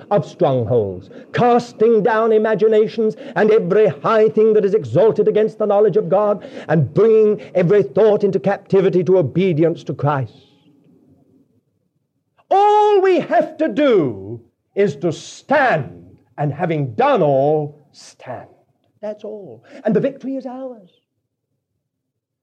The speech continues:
If we only realized it, that the Lord Jesus has been told, "Sit thou at my right hand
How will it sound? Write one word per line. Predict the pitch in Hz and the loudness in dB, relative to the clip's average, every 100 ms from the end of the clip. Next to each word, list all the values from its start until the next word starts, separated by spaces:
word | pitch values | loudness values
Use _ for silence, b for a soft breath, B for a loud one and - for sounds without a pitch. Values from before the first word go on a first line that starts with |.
| _ _ | _ _
If | 226 208 | -16 -12
we | 247 | -10
only | 240 269 269 269 | -10 -10 -8 -10
realized | 254 220 151 - - _ | -10 -12 -12 -14 -20 _
it, | _ _ _ _ _ _ _ _ _ _ _ _ | _ _ _ _ _ _ _ _ _ _ _ _
that | 269 | -2
the | 285 | 0
Lord | 277 302 190 | 2 2 0
Jesus | - 311 285 190 131 123 | -2 0 0 0 -2 -6
has | 170 | -6
been | 226 226 | -4 -4
told, | - - 254 226 165 - | -6 -2 2 2 0 -4
"Sit | - - 339 359 - _ - - _ _ _ | -18 -8 -4 -4 -6 _ -20 -20 _ _ _
thou | 104 95 - _ _ _ _ _ _ _ _ _ _ _ _ | -18 -16 -20 _ _ _ _ _ _ _ _ _ _ _ _
at | - | -20
my | 117 98 | -18 -18
right | 90 | -20
hand | - _ _ - | -20 _ _ -20